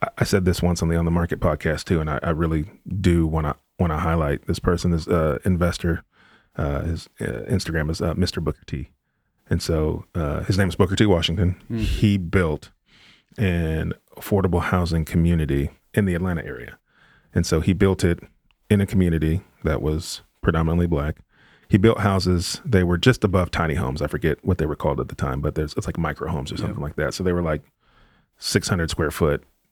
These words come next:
Speaker 1: to, like, you know, eight hundred square footish, like, that, that size. They were really nice, modern finishes.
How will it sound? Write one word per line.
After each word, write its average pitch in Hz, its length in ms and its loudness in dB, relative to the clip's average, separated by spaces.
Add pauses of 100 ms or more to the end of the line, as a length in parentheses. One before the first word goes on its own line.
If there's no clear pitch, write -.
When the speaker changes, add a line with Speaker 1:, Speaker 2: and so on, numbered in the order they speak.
(140)
Speaker 1:
to, 76 100 -4
like, 64 240 -4 (200)
you 87 80 0
know, 64 240 -6
eight 82 120 0
hundred - 180 -10
square - 180 -6
footish, - 340 -4
like, 64 200 -4
that, 76 180 0 (260)
that 87 240 2
size. - 520 -4 (480)
They 90 80 6
were 85 100 4
really 92 220 4
nice, 87 440 0 (160)
modern 87 360 2
finishes. 78 580 -4